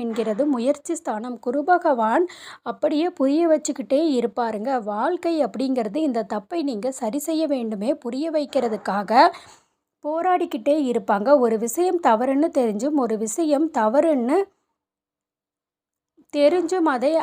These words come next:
அட்ஜஸ்ட் பண்ணி போறது யார் தெரியுமா? மகர ராசிக்காரவங்க. ஏன் தெரியுமா? தவறே இருந்தாலும் அதை நியாயம் இருந்தால், அது அன்பு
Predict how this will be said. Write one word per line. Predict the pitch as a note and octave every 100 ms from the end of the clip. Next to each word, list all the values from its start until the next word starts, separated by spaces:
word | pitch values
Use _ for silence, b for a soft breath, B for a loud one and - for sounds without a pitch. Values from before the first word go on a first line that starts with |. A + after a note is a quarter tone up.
| C#4
அட்ஜஸ்ட் | A#3 G3+ F4+ E4+ D#4+
பண்ணி | B3 C4
போறது | C4+ B3 C4 C4+ G#3+ D4+ C4
யார் | G#3+ B3+ F4
தெரியுமா? | D4 A#3 A3 C4
மகர | A#3 G3 C#4 F4
ராசிக்காரவங்க. | F4 C4+ - - A3 G#3 G3 G#3+ A#3+ A#3+ B B B - C4
ஏன் | F4 G4
தெரியுமா? | D4+ B3+ A3 B3+ C4
தவறே | A#3 G#3 C4+ F#4+
இருந்தாலும் | D#4+ C4 B3 A#3 G#3+ D4 B3+
அதை | A3 A3 G#3+
நியாயம் | A3 B3 E4+ F4+
இருந்தால், | C#4+ A#3 G3+ A#3 C4+ A#3+
அது | G#3 G3 D#4 - _ _ _ _ _ _ _ _ _ _ _ _ _ _ _ _ _ _ _ _ _ _ _ _ _ -
அன்பு | C4+ D#4 D#4+